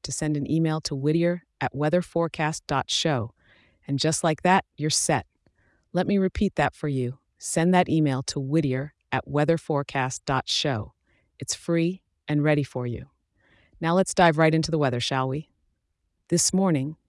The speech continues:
you're waking up to a cool fifty-four degrees, with the sky as clear as your post-coffee mind should be. As the day progresses, we're looking at a high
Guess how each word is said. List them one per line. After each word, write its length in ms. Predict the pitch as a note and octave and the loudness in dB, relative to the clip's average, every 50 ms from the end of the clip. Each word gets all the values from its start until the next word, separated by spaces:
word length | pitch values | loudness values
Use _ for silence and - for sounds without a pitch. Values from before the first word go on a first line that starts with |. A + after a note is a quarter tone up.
| _ - | _ -8
you're 120 | D3 C#3+ | -6 -2
waking 440 | C#3 D3+ E3 G3 - - G#3+ G3 F3 | 0 2 2 2 2 2 2 2 2
up 160 | D#3 - - - - | 0 -2 -4 -8 -8
to 160 | - C#3+ C3+ | -6 -4 -4
a 60 | B2+ | -6
cool 460 | - - - - F3+ E3 D#3+ D#3+ F#3+ | -8 -8 -4 -2 0 0 0 0 -2
fifty-four 720 | - - - - F3+ - - - F3+ - - D#3 C#3+ C#3+ | -6 -8 -6 -6 -6 -4 -4 -4 -6 -4 -4 -4 -4 -2
degrees, 560 | C#3 C#3+ C3+ - C#3 A#2+ A2+ - - - - - _ _ _ _ _ | -4 -4 -6 -4 -4 -4 -4 -6 -8 -12 -16 -20 _ _ _ _ _
with 120 | D3 C#3 - | -12 -10 -8
the 60 | C3 | -6
sky 380 | - - - - E3 E3 D#3+ D3 | -6 -6 -2 0 2 2 2 2
as 140 | C3+ - | 0 -2
clear 640 | - - - - - E3+ F3 F#3 F#3+ G3+ G#3+ G#3 - _ - | -6 -10 -8 -4 0 0 2 2 2 0 -2 -6 -10 _ -10
as 120 | C#3+ C#3+ | -8 -6
your 100 | C#3 C3+ | -6 -6
post-coffee 720 | - - - D#3+ F3 - - - - E3 D#3 - - D#3+ | -6 -2 0 0 0 0 -2 0 2 2 2 2 0 0
mind 360 | D3 D3 C3 C3 C3 C3 C3+ | 0 0 0 0 0 -2 -2
should 180 | - - C3+ C3 | -4 -6 -8 -6
be. 300 | - B2 G#2+ A2 - _ _ _ _ _ _ _ _ _ _ _ _ _ _ _ - | -6 -6 -6 -6 -10 _ _ _ _ _ _ _ _ _ _ _ _ _ _ _ -8
As 140 | D3+ C#3 C#3 | -6 -4 -4
the 80 | C#3+ | -2
day 200 | C3 - D#3 E3+ | 2 4 4 4
progresses, 760 | - - - F#3 - E3+ D#3+ D#3 - - C3+ C3+ D3 - - - _ | 2 0 -4 0 2 2 2 2 0 -2 -6 -8 -10 -12 -16 -16 _
we're 80 | - C#3 | -6 -2
looking 340 | D3+ D#3+ E3 - D#3+ D#3 D3+ | -2 -2 -2 -2 -2 -2 0
at 100 | D3 C#3+ | 0 -2
a 40 | C3+ | -4
high 400 | - - - D#3+ D#3+ E3 F3+ | -4 -4 0 2 4 4 4